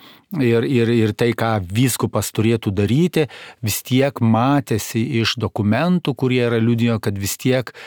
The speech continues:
palaimintas Jurgis Matulaitis turėjo tokį labai stiprų palaikymą iš Šventojo Sosto, iš nuncijaus, iš tikrųjų, kad, kad jam buvo teikiama pagalba, bet vietoje buvo daug kliūčių ir pasipriešinimo.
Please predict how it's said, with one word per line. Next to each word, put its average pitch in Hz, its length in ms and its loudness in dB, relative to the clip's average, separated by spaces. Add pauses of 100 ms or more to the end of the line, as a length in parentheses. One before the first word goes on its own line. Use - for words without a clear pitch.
(100)
palaimintas 110 460 2
Jurgis 107 260 -2
Matulaitis 110 720 0
turėjo 110 320 2
tokį 110 240 -2
labai 110 400 2
stiprų - 560 -2
palaikymą 113 800 2
iš - 160 0
Šventojo 104 400 2
Sosto, 110 560 -2 (320)
iš - 160 -2
nuncijaus, 135 720 2 (400)
iš 104 240 0
tikrųjų, 131 560 2
kad, 113 240 -2 (160)
kad 104 240 -2
jam 120 400 0
buvo 113 160 4
teikiama 104 480 0
pagalba, 104 480 0
bet 95 320 -4
vietoje 147 560 -2 (400)
buvo 110 460 2 (340)
daug 107 480 0
kliūčių 113 480 2
ir 107 80 -8
pasipriešinimo. 107 800 -6